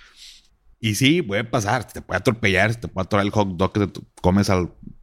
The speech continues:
salir del antro, pero, pero ¿y si no qué? O sea, hace poco escuchaba que, bueno, pues sí, la vida hay que vivirla como si fuera, eh, el último día, pero también planeando hacia el futuro, pensando en qué pasa si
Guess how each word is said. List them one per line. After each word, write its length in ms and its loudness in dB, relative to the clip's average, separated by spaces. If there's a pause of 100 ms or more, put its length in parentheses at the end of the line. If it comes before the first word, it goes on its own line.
(120)
salir 380 0
del 200 4
antro, 280 0
pero, 340 0 (440)
pero 180 4
¿y 40 2
si 140 -2
no 180 -2
qué? 320 -2
O 80 -6
sea, 340 0 (100)
hace 180 0
poco 200 0
escuchaba 440 0
que, 100 -6
bueno, 240 -2
pues 140 -8
sí, 80 0
la 120 2
vida 180 4
hay 60 2
que 120 0
vivirla 580 2 (320)
como 220 2
si 100 2
fuera, 720 0
eh, 260 -6
el 80 -2
último 340 4
día, 320 2 (720)
pero 260 2
también 400 0
planeando 1300 2
hacia 220 -6
el 80 -8
futuro, 720 2
pensando 400 -2
en 80 -2
qué 140 -4
pasa 260 -2
si 300 -2